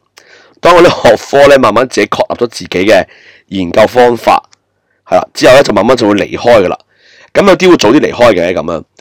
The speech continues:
噉譬如邏輯就比較早離開啦，即係好早就已經開始邏輯，雖然同哲學最初混為一談，但慢慢都建立咗自己嘅地位，就叫自己一個邏輯㗎啦，已經開始。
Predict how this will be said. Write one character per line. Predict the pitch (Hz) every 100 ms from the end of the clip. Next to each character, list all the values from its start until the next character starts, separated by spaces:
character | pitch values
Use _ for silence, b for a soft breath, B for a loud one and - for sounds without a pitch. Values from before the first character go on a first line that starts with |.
| b
噉 | - 175
譬 | 131
如 | 98 90 113
邏 | 73 82
輯 | 160
就 | -
比 | -
較 | -
早 | 110
離 | 98
開 | 101
啦， | 101
即 | 92
係 | 127 98
好 |
早 | - 113
就 | 101
已 |
經 | 110
開 | 123
始 | 117 113 _
邏 | 104 69
輯， | - 117 b b b -
雖 | 185
然 | 117
同 | 92
哲 | 87
學 | 110
最 | 113
初 | 127
混 | 98
為 | 78
一 |
談， | 113 - _ b b
但 | 131
慢 | 120
慢 | 123 175
都 | 165
建 | 123
立 | 117
咗 |
自 | - -
己 | 104 113
嘅 | 113 95
地 | 87
位， | 87
就 | 82
叫 | 107
自 |
己 | 95
一 | 107
個 |
邏 | 101 -
輯 | 92
㗎 | 82
啦， | 76
已 |
經 | 87
開 | 92
始。 | - 85